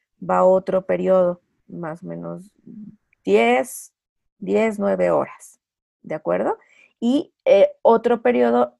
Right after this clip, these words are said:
largo sin, sin comer, obviamente hay que ver estas porciones de comida que sean muy inteligentes, ¿sabes? Que sean porciones tanto de verduras como de frutas, a-, alguna proteína que no exceda el puño de tu mano.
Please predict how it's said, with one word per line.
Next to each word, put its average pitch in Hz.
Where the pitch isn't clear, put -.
largo 208
sin, 208
sin 208
comer, 220
obviamente 196
hay 180
que 190
ver 254
estas 247
porciones 214
de 208
comida 202
que 196
sean 190
muy 190
inteligentes, 170
¿sabes? 202
Que 208
sean 190
porciones 180
tanto 170
de 160
verduras 233
como 175
de 180
frutas, 214
a-, 175
alguna 214
proteína 202
que 202
no 208
exceda 214
el 202
puño 185
de 175
tu -
mano. 233